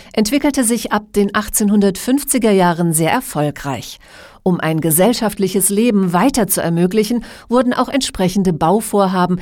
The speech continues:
mit angemessener architektonischer Gestaltung erforderlich. Die Katholiken waren davon überzeugt,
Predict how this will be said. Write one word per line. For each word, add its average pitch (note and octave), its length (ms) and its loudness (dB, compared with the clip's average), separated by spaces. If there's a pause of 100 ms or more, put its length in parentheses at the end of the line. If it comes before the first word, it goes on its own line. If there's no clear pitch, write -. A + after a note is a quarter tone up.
(160)
mit G#3 240 0
angemessener G3 680 4
architektonischer F3+ 880 0
Gestaltung D#3 640 -4
erforderlich. C#3+ 760 -8 (400)
Die D#3+ 80 -4
Katholiken F3 640 0
waren E3 260 2
davon E3+ 280 -2
überzeugt, E3 720 -2